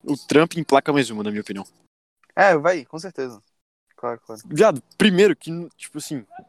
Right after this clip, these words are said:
Speaker 1: não tem nenhum candidato democrata que não seja retardado.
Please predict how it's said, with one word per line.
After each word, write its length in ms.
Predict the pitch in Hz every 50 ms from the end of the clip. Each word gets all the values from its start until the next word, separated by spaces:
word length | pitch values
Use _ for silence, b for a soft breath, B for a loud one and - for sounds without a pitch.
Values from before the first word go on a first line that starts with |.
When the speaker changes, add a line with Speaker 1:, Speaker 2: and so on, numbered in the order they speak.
| - 762 784 762 - _
Speaker 1:
não 140 | 127 131 135
tem 160 | - - 156
nenhum 200 | 147 147 156 180
candidato 500 | - - 202 175 147 123 131 139 - 131
democrata 540 | 123 120 135 143 127 - - 131 139 123 -
que 100 | - -
não 80 | 135 131
seja 240 | - 139 127 143
retardado. 840 | 135 123 - - - - - - - 117 110 - 110 196 185 -